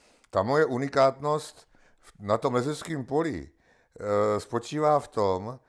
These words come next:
že na to, jaké já jsem absolutní nímant lezecký,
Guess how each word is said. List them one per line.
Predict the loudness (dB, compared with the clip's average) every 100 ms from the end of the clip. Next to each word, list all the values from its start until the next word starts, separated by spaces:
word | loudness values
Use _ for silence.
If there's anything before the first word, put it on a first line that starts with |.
| _ _ -12
že | -10 -8 -4 0 0 -2 -6 _ _ _
na | 0 0
to, | 2 2 2
jaké | 0 -2 -2 -2 0
já | 0 0
jsem | -2 -8 -8 -8 -12 _ _ -6
absolutní | -6 -4 -4 -4 -4 -6 -4
nímant | -2 0 -2 -4 -4
lezecký, | -6 -6 -14 -16 -14 -14